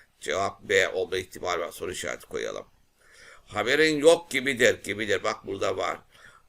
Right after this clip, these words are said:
Akşam sefalarıydı bütün bahçeyi saran sefalarıydı. Bak var burada. Evet arkadaşlar cevap çıktı. Nedir o? Bursa'dır.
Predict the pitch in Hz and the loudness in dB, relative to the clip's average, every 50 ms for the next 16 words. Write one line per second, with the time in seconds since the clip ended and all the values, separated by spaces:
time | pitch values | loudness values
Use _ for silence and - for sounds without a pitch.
0 | _ _ _ _ _ _ _ - 110 110 - - 147 151 151 - 151 143 - 139 | _ _ _ _ _ _ _ -6 -6 -4 -2 0 0 0 0 2 2 2 4 4
1 | 131 131 135 139 139 135 139 143 147 123 123 113 104 107 107 - 117 107 101 98 | 4 6 6 6 6 4 4 2 2 2 0 0 -2 -6 -8 -8 -8 -8 -4 -4
2 | 110 104 104 - - - 90 85 - - 87 90 90 90 - - - - 80 80 | -4 -4 -4 -4 -6 -6 -4 -4 -4 -4 -4 -4 -4 -4 -6 -12 -12 -8 -6 -4
3 | 95 95 92 92 95 98 95 85 87 - - 98 98 - - - 95 98 87 - | -2 0 2 2 2 2 2 -2 -4 -4 -2 -4 -6 -6 -6 -4 -2 -2 -2 -4
4 | - 85 76 71 69 67 64 58 - _ _ - - - - _ _ - 92 101 | -6 -8 -8 -8 -8 -8 -8 -10 -12 _ _ -20 -20 -20 -20 _ _ 0 4 4
5 | 113 117 120 117 - - 92 90 - - 98 92 - - - 52 - 87 90 95 | 6 6 4 2 0 -2 -4 -4 -2 -4 -6 -6 -6 -6 -8 -8 -6 -6 -4 -4
6 | 95 95 - - - - - _ - - - - - - 90 87 78 78 73 - | -4 -4 -6 -8 -12 -12 -12 _ -14 -14 -14 -14 -14 -10 -10 -8 -8 -8 -12 -10
7 | 50 - 90 101 104 95 - _ _ - - - - - - - _ - - - | -8 -4 -2 -2 -2 -4 -6 _ _ -20 -18 -16 -16 -16 -16 -18 _ -16 -18 -18
8 | - _ | -18 _